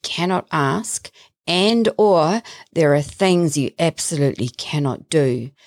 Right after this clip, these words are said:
because they're deemed a breach of someone's privacy.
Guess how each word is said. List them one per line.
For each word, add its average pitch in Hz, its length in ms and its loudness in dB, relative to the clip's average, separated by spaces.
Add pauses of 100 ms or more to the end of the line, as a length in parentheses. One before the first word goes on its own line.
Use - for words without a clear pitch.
(240)
because 226 340 0
they're 285 180 2
deemed 185 540 0 (100)
a 151 60 -2
breach - 640 -6
of 151 100 -6
someone's 127 520 -4
privacy. 139 760 -2